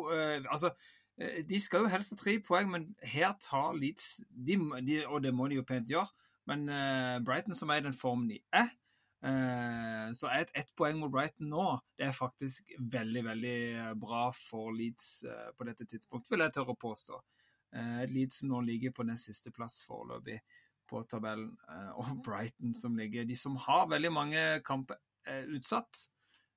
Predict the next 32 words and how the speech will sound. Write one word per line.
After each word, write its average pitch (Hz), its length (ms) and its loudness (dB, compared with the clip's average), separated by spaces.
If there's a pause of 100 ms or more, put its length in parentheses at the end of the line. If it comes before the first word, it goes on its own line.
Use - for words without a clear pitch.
Eh, 131 920 0
de 131 160 -2
har, 135 440 0
eh, 131 100 -2
bare 131 160 -2
spilt - 220 -6
fireogtjue, 139 600 -2
mange 135 240 2
av 135 60 0
lagene 127 300 2
over 131 320 -2
de 143 140 0
har 131 120 -2
spilt 131 460 -6
både 131 220 -4
tjueseks - 540 -8
og 120 160 -4
tjuesju, 147 500 -2 (600)
eh, 120 160 -2
så 120 140 -4
Brighton 131 440 -2
kan 120 200 -6
ligge 117 340 -6 (580)
desto 175 300 2
høyere 143 260 2
hvis 143 100 -4
de 131 100 -4
klarer 123 240 0
å 117 80 -2
utnytte 127 280 -2
den, 120 300 -2
eh, 113 280 -6